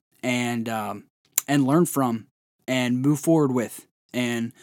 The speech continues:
we can find an identity. I truly believe that. I just hope that we find an identity before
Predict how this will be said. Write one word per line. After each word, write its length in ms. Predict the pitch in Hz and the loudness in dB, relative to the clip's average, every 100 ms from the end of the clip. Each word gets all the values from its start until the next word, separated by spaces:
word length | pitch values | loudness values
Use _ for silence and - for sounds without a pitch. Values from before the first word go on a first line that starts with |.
| - _ - | -20 _ 2
we 120 | 156 | 4
can 160 | 156 | 4
find 280 | 135 151 151 | 4 4 4
an 100 | 143 | 4
identity. 560 | 139 139 143 147 156 160 - _ - | 2 4 4 4 2 0 -12 _ -6
I 120 | 117 | -4
truly 360 | 131 156 147 139 | 0 2 4 4
believe 340 | 131 135 135 | 4 2 4
that. 260 | 139 147 - - - | 2 2 0 -14 -12
I 140 | - 139 | -2 0
just 220 | 139 - | 2 4
hope 200 | 139 135 | 2 2
that 220 | 123 120 | 0 0
we 140 | 131 131 | 0 0
find 420 | - 135 135 139 | 0 2 2 2
an 100 | 127 | 0
identity 600 | 120 123 131 127 127 127 | -2 -2 -2 0 0 0
before 580 | 123 117 143 131 131 | -4 -4 0 2 0